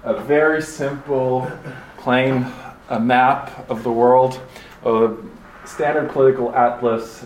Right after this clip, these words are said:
as, uh, we pretty much are presented with beginning in kindergarten, first grade. The reason I start with this is because this is, in my view, the,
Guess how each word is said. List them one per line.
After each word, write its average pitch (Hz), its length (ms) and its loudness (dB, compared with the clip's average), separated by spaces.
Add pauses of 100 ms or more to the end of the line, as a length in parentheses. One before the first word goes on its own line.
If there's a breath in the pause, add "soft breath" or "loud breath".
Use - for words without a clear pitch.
(140)
as, 110 420 -4 (500 loud breath)
uh, 113 360 2
we 113 160 0
pretty 131 300 2
much 117 600 0
are 135 200 0
presented 113 560 -4
with 104 260 -4
beginning 107 500 -6
in 101 300 -8 (120)
kindergarten, 113 680 0
first - 320 -6
grade. - 220 -6 (1300 loud breath)
The 135 80 -8
reason 196 320 4
I 160 60 0
start 127 360 0
with 113 200 -4
this 110 260 -2
is 104 140 -8
because 113 560 -6 (140)
this - 540 0 (520 loud breath)
is, 120 560 -2 (720)
in 113 440 0
my 135 320 4
view, 107 560 -2 (540 loud breath)
the, 113 540 0